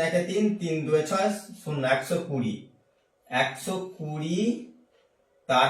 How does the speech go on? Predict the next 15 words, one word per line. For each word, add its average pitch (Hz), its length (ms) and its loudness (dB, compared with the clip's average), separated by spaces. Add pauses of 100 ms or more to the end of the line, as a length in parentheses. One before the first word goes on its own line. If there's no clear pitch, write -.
নিচে 160 240 2
হচ্ছে 180 200 -2 (260)
টু 151 160 -6 (1500)
পাই 135 280 6 (220)
আর 208 120 4 (960)
গুণ 131 360 2 (180)
বাইশ। 117 400 4 (1160)
এখন 175 240 4 (100)
দেখো, 185 280 8 (1600)
এখানে 180 300 4 (120)
দুই 160 200 0
দিয়ে 175 160 4
কেটে 175 220 6
দাও, 190 140 8 (240)
এগারো। 120 360 4